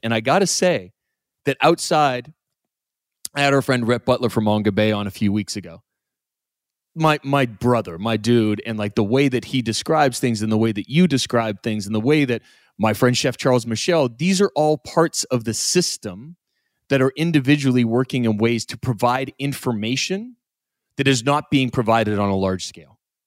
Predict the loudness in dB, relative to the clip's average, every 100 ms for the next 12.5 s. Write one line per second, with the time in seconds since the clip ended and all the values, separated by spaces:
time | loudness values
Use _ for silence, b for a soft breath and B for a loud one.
0 | _ _ _ _ _ _ _ _ _ _
1 | -4 0 2 2 0 -2 -2 -2 -2 0
2 | 2 2 0 -6 -6 -4 -4 -4 -2 -2
3 | -4 -12 _ _ _ _ _ _ _ _
4 | _ -4 2 2 2 0 0 0 -4 -12
5 | -16 _ _ _ _ _ _ _ _ _
6 | _ -2 2 2 0 -6 -12 -18 -8 0
7 | 2 2 2 -2 -2 -4 -4 -2 -2 0
8 | 0 0 -2 -2 -4 0 0 0 -4 -16
9 | _ _ -10 -10 -10 -4 2 2 2 -4
10 | -6 -4 -4 -2 -2 -2 -4 -6 -6 -4
11 | -4 -2 -6 -4 -4 -4 -8 -10 -10 -2
12 | -2 -2 -6 -18 -20